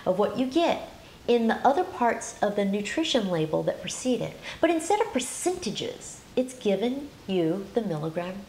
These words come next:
ra-, ranges. And that's a good thing because you'll only find this white banner on larger packages of food. It'll be missing on the smaller packages. Okay, there you have it.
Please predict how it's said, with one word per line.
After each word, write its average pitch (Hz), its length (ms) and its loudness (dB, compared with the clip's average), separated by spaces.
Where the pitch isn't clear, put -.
ra-, 277 260 0
ranges. 247 680 -2
And 349 120 4
that's 466 220 6
a 359 80 4
good 302 240 4
thing 302 220 4
because 247 300 4
you'll 311 100 6
only 359 240 0
find 330 640 0
this 202 140 0
white 208 440 0
banner 160 420 0
on 170 180 -2
larger 190 400 2
packages 185 540 -4
of 160 80 -6
food. 165 560 -4
It'll 233 160 6
be 202 160 2
missing 254 560 0
on 165 180 -2
the 156 80 -4
smaller 185 460 2
packages. - 720 -12
Okay, 254 440 4
there 196 440 8
you 233 160 8
have 302 260 4
it. 185 120 0